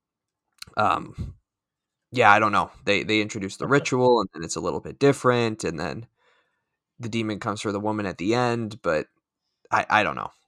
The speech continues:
Speaker 1: I don't know. It's, it's not clear, to your point. They, they throw a lot at the screen and none of it quite connects to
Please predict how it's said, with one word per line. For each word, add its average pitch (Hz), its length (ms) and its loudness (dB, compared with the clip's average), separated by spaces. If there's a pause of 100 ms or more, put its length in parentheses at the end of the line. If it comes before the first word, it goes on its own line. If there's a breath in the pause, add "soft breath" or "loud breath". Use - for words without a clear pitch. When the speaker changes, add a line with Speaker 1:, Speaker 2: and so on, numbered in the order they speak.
(520)
Speaker 1:
I 95 100 -10
don't 50 120 -16
know. - 140 -18 (1600 soft breath)
It's, 110 240 -2
it's 117 200 -4
not 117 260 4
clear, 65 360 -4 (140)
to 117 100 -6
your 98 160 -2
point. - 340 -12
They, 90 280 -2 (100)
they 110 220 -4 (120)
throw 117 280 4
a 107 40 4
lot 120 200 6
at - 100 -4
the 117 80 -2
screen 110 400 -4
and 95 200 -4 (400)
none 120 300 -2
of 110 100 -2
it - 100 -4
quite 101 300 -4
connects - 640 -8 (600)
to 95 360 -4